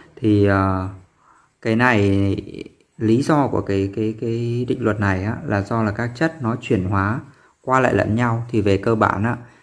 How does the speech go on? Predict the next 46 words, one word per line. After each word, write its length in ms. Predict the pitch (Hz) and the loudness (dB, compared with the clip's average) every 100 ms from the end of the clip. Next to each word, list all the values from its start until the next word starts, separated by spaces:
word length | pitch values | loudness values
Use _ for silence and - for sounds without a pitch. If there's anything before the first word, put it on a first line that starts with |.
| _ | _
cái 120 | 131 | -2
nguyên 200 | 139 131 | -2 0
tử 260 | 110 - 98 | 0 0 0
của 100 | 104 | -2
chất 180 | 139 131 | -2 -4
A 460 | 127 120 110 113 - _ _ _ _ _ | -2 0 0 -4 -10 _ _ _ _ _
kết 140 | 147 151 | -4 -2
hợp 140 | 139 | 0
với 80 | 123 | 0
nguyên 180 | 127 117 | -2 -2
tử 80 | |
của 140 | 110 104 | -2 -2
chất 200 | 139 139 | -6 -4
B 60 | 127 120 | -2 -2
tạo 100 | - | -2
thành 140 | 104 | -2
chất 180 | 101 127 | -2 -2
mới 220 | 123 113 | 0 0
thôi. 240 | 139 151 139 - - _ - _ | 0 -2 -2 -6 -20 _ -20 _
Anh 160 | 123 117 | -8 -4
sẽ 120 | 107 | -2
ví 160 | 98 98 | 0 0
dụ 180 | 127 117 | -2 -2
cho 60 | |
em 100 | 107 | -4
thấy 180 | 110 107 | -2 -4
nhé. 160 | 120 139 - - - - - - | -4 -8 -10 -20 -20 -20 -18 -6
Ví 80 | |
dụ 80 | 135 | -4
như 160 | 123 113 | -2 -2
ta 160 | 107 107 | -2 -4
có 300 | 107 101 117 | -2 -2 -2
này. 120 | 123 - - _ _ _ _ _ _ - | -4 -10 -20 _ _ _ _ _ _ -8
Ví 80 | |
dụ 100 | 123 | -4
ta 140 | 110 101 | 0 0
có 200 | 98 98 | 0 -2
cái 120 | 113 | -2
phương 140 | 127 113 | -4 -2
trình 260 | 107 95 | 0 0
là, 220 | 92 90 87 90 - _ _ _ _ _ _ | 0 -2 -4 -8 -16 _ _ _ _ _ _
à, 420 | 95 92 92 90 - - - - - 76 69 - - _ _ - | -6 -2 -2 -4 -6 -10 -10 -14 -16 -20 -20 -20 -20 _ _ -4
C 40 | |
O 300 | 117 110 110 | 2 2 2
hai 320 | 107 117 110 98 | 0 0 0 0
này. 220 | 92 | -2